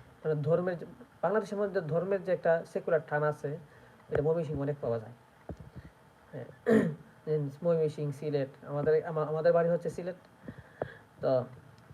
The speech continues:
মাঝে মধ্যে দেখা যায় আমাদের এখানে ময়মনসিংহে সরাসরি ঢাকা, এই সিলেট to ময়মনসিংহের বাস আছে কিছু। কারণ বন্ধু বান্ধব যেহেতু আছে,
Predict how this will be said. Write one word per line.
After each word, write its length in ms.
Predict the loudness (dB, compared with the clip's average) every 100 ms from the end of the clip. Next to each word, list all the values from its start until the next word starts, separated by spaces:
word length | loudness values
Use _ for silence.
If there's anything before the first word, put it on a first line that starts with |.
| -10 -10 -20 -20 -20 -20 -20 -20 0
মাঝে 180 | 6 8
মধ্যে 220 | 6 6
দেখা 240 | 6 8 8
যায় 120 | 8
আমাদের 240 | 8 6
এখানে 400 | 6 4 2 2
ময়মনসিংহে 480 | 2 2 2 0 0
সরাসরি 560 | 6 6 6 2 0 -4 -6
ঢাকা, 300 | 0 4 6
এই 120 | 6
সিলেট 340 | 2 4 4 4
to 80 | 0
ময়মনসিংহের 500 | 0 2 0 -2 -2
বাস 240 | -2 -2 -2
আছে 180 | -4
কিছু। 240 | -6 -8 -12 -16 -20 -20 -20 -20 -20 -20 -20 -20 -20 -18 -18 -20 -4
কারণ 220 | 0 2
বন্ধু 220 | 2 2 2
বান্ধব 200 | 0 0
যেহেতু 280 | -2 2
আছে, 400 | 2 2 0 0